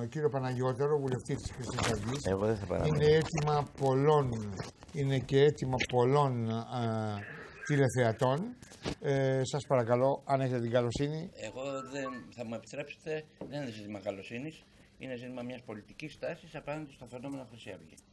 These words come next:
Speaker 1: Μάλιστα.
Speaker 2: Παρακαλώ πολύ να μου
Speaker 1: Καλώς,
Speaker 2: να
Speaker 1: είναι
Speaker 2: βρεθείτε.
Speaker 1: σεβαστό,
Speaker 2: Έτσι.
Speaker 1: είναι σεβαστό, έχετε την ευθύνη των πραξιών σας, είστε εκπρόσωπος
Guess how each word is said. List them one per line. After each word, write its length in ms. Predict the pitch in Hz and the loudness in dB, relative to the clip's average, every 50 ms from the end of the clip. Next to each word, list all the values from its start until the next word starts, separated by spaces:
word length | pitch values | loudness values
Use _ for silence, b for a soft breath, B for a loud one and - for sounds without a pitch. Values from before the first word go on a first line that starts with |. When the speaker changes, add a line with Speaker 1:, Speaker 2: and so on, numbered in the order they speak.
| _ _ - - 160 156 | _ _ -10 -4 0 0
Speaker 1:
Μάλιστα. 180 | 143 127 - 107 | 0 2 2 0
Speaker 2:
Παρακαλώ 260 | 113 110 - 123 143 147 123 | 0 2 2 2 0 0 -2
πολύ 120 | 135 160 160 | -4 -2 -2
να 40 | 147 | -4
μου 60 | 123 123 139 | -4 0 2
Speaker 1:
Καλώς, 220 | 139 139 160 175 - | 4 4 4 4 4
Speaker 2:
να 60 | - 180 | 4 4
Speaker 1:
είναι 100 | - 110 | 4 4
Speaker 2:
βρεθείτε. 140 | 113 156 | 4 6
Speaker 1:
σεβαστό, 360 | 156 180 143 220 208 - 185 190 196 196 190 - - - | 6 6 6 4 6 6 6 6 6 4 2 0 -4 -6
Speaker 2:
Έτσι. 140 | 127 - - - - 190 | -6 -8 -8 -12 -6 -2
Speaker 1:
είναι 140 | 170 170 160 123 | 0 0 2 2
σεβαστό, 320 | 151 143 139 131 - - 196 202 190 180 175 170 165 | 4 4 4 2 2 2 2 2 4 4 4 4 4
έχετε 200 | 151 135 147 139 135 | 4 2 2 0 0
την 80 | 131 135 143 | 2 0 0
ευθύνη 220 | 113 - 160 147 139 | 0 0 0 2 2
των 60 | 139 131 | 4 4
πραξιών 340 | 135 135 - - 175 190 208 190 - | 4 4 4 2 0 0 0 0 0
σας, 140 | 196 190 160 127 - 165 | 0 -2 -2 -2 -4 -6
είστε 160 | 151 123 151 147 123 | -4 0 0 0 0
εκπρόσωπος 440 | - 160 160 131 143 135 127 135 | 2 0 0 0 0 0 0 0